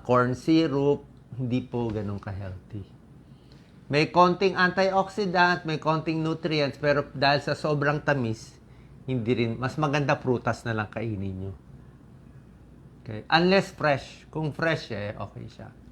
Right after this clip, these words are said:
Ito, breakfast pastries, gustong gusto natin yan, di ba? Croissant, ako, sobra daming mantikilya ang croissant. Grabe pala.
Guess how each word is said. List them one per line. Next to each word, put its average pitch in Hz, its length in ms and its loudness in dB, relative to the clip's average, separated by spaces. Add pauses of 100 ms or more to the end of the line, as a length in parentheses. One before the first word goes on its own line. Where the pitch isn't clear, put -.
(520)
Ito, 156 400 4
breakfast 127 560 -2
pastries, 127 640 -2
gustong 104 240 -8
gusto 104 240 -6
natin 110 480 -4
yan, 127 160 -2
di 107 80 -2
ba? 104 160 -2 (400)
Croissant, 131 1120 2
ako, 120 560 -4
sobra 139 480 0
daming 127 400 2
mantikilya 120 720 -4
ang 113 80 -6
croissant. 113 560 -8
Grabe 117 400 2
pala. 120 320 -2